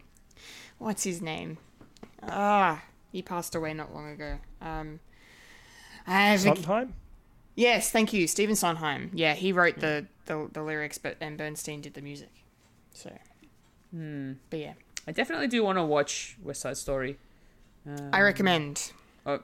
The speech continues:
Speaker 3: yeah.
Speaker 1: I recommend.
Speaker 3: I do wanna, I do wanna check it out. Um, but yeah, no, this,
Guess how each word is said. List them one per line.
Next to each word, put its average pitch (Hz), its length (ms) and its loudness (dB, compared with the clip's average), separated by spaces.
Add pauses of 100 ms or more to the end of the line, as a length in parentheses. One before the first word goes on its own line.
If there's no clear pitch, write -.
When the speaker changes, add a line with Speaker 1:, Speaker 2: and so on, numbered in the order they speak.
(360)
Speaker 3:
yeah. 143 420 -2
Speaker 1:
I 160 60 -4
recommend. 156 400 -6
Speaker 3:
I - 20 -10
do 170 140 -6
wanna, 151 220 -4
I 135 80 -2
do 185 160 0
wanna 165 160 2
check 143 200 -4
it 135 80 -4
out. 131 180 -2 (640)
Um, 160 640 4
but 175 140 6
yeah, 170 220 6
no, 175 180 4
this, - 440 -2